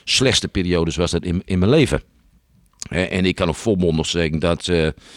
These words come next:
dat mijn ex-vrouw er totaal geen schuld aan had. Hè, en, eh, nou ja, dat, dat zijn wel dingetjes. Dat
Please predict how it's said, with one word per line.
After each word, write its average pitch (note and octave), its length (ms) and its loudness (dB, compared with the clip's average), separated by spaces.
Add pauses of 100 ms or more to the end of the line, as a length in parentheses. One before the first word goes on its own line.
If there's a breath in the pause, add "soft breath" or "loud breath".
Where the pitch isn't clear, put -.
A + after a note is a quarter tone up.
(400 loud breath)
dat - 380 -4
mijn D#2+ 160 -2
ex-vrouw E2 360 -2
er D2+ 60 -4
totaal E2 320 -4
geen D#2 140 -6
schuld C3+ 260 0
aan D#2+ 100 0
had. D2 460 -4
Hè, F#2 240 -8
en, D#2+ 360 -8
eh, E2 120 -8 (300)
nou C3+ 140 -2
ja, D2+ 180 0
dat, G2+ 280 -4
dat A2 180 -2
zijn F#2+ 240 0
wel G2 100 -2
dingetjes. F2 580 0
Dat - 80 -20